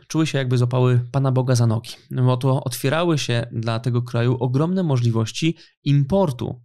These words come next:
potężnych ilości gazu ziemnego i następnie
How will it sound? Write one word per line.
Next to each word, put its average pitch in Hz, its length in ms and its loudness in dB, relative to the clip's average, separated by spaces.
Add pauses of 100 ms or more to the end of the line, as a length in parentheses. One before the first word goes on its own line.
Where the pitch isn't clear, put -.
(200)
potężnych 131 760 0
ilości 117 520 -4
gazu 117 260 2
ziemnego 113 560 0
i 147 80 -2
następnie 165 500 -2